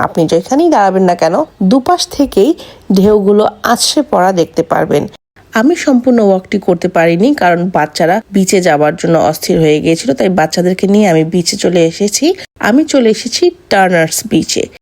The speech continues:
এই বিচে একটি ফেমাস লাইট হাউসও আছে। আপনারা যদি খেয়াল করে থাকেন, উপরে লাইট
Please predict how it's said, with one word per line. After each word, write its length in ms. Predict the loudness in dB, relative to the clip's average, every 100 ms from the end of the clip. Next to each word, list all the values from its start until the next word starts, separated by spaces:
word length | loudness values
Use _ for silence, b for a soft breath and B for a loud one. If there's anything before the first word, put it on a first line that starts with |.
| _ -2 2
এই 80 | 2
বিচে 200 | 2 2 0
একটি 140 | 0 -2 0
ফেমাস 360 | 0 2 0 0 0
লাইট 220 | 2 0 -2
হাউসও 300 | -2 0 0 0
আছে। 160 | 0 0 0
আপনারা 260 | 0 0 0 0
যদি 140 | -2 -4
খেয়াল 220 | -2 -2 0
করে 140 | 0 -2 -2
থাকেন, 240 | -2 -2 -4 _ -6
উপরে 320 | 0 2 2 0 -6 B B B -2
লাইট 200 | 0